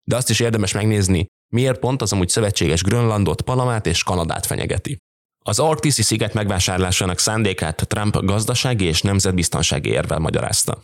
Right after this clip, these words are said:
Utóbbi szempontból Grönland most is fontos az U S A-nak. Itt működik a korábban túl légibázisnak nevezett, ma már Pitufik űrbázis néven futó komplexum,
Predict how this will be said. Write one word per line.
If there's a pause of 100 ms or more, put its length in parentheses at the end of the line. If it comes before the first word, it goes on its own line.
(140)
Utóbbi
szempontból
Grönland
most
is
fontos
az
U
S
A-nak. (160)
Itt
működik
a
korábban
túl
légibázisnak
nevezett, (280)
ma
már
Pitufik
űrbázis
néven
futó
komplexum,